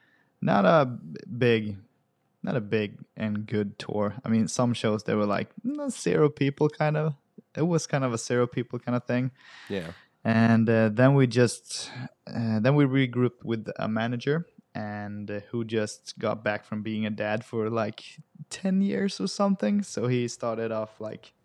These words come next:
Speaker 1: where he left off. And, uh, then we just booked another tour with another band from Sweden. We did a Europe run. That was, it was better.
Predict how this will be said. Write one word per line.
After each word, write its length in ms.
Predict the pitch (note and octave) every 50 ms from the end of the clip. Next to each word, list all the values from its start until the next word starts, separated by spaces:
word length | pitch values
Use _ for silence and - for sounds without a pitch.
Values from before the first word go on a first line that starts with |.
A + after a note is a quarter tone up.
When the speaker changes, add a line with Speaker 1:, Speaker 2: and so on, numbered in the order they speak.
| _ _ _ _ _ _ _ _ _ _ _ _ _
Speaker 1:
where 200 | - A#2 A2 G#2+
he 100 | A2+ G#2+
left 280 | G#2+ G#2+ A2 - - -
off. 280 | A2 A2+ C3+ - - - _ _ - - - - - - - - - - - - - - - - _ _ _ _ -
And, 440 | A#2+ A#2 A#2 A2+ A#2 A#2 A#2 A2+
uh, 260 | A2+ A2+ A2 A2 A2 G#2+ G#2 - - A2+
then 200 | A#2 A#2 B2+ C3
we 100 | C3 C3
just 280 | B2 A#2 B2 A#2 - -
booked 220 | A#2 B2 - -
another 280 | B2+ A#2 A#2 A#2+ A#2 A2+
tour 240 | - - C3+ C#3 C3+
with 220 | A#2 A2 A2+ G2+
another 260 | A2 A2 A2+ A2+ A2+
band 240 | G#2+ G#2+ A2 A2+ G#2+
from 100 | - A2+
Sweden. 500 | G#2+ - - A#2 A#2 A#2+ B2 B2+ B2 B2+ -
We 100 | A2+ A2+
did 160 | A#2 A2+ - -
a 100 | - A2
Europe 360 | A2 A2 A2+ A#2 B2 - -
run. 280 | C3 C3 C3+ D3 C#3+ C3 B2+
That 120 | C3+ C#3+
was, 200 | D#3+ E3+ - - - _ _ _ _ _ - - - _ _ _ _ _ _ _ _ _ _ _
it 60 | - -
was 140 | D#3+ C3+
better. 360 | G#2+ F#2+ - - - - -